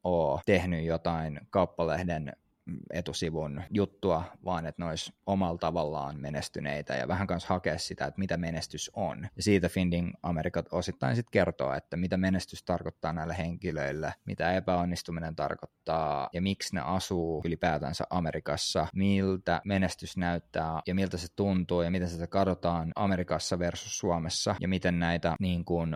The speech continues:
vanhoja kansanlauseita tavallaan vielä ylläpidetään, että Suomessa ollaan hyvin kateellisia siitä, että jos sä menestyt, se on multa pois tai kaikkea tämmöistä.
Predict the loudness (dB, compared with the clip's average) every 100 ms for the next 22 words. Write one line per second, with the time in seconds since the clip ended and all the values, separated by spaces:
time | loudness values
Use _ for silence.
0 | -2 2 2 4 2 0 0 0 2 2
1 | 0 -2 0 2 2 0 0 -2 -2 0
2 | 0 0 0 -2 -6 0 2 4 2 2
3 | 0 -2 -2 -4 -2 -4 -4 -6 -4 -2
4 | -2 -2 -2 -2 -2 0 0 2 0 0
5 | 0 -2 -2 -4 -6 -8 0 2 4 4
6 | 2 -4 -4 -4 -2 0 0 -2 2 2
7 | 2 0 0 0 0 -2 -4 -2 -2 0
8 | -4 -4 -4 -2